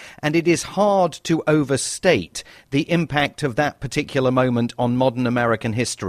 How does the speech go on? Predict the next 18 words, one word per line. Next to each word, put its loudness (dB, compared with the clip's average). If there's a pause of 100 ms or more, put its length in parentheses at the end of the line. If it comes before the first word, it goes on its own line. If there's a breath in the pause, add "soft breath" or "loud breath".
because -2
at -2
a 0
stroke, -2 (360 loud breath)
the -2
U 4
S 2
Supreme 0
Court, 0 (320 loud breath)
uh, 2
has -2
consigned 0
the 0
landmark 0
nineteen 0
seventy-three 0
Roe 4
versus -2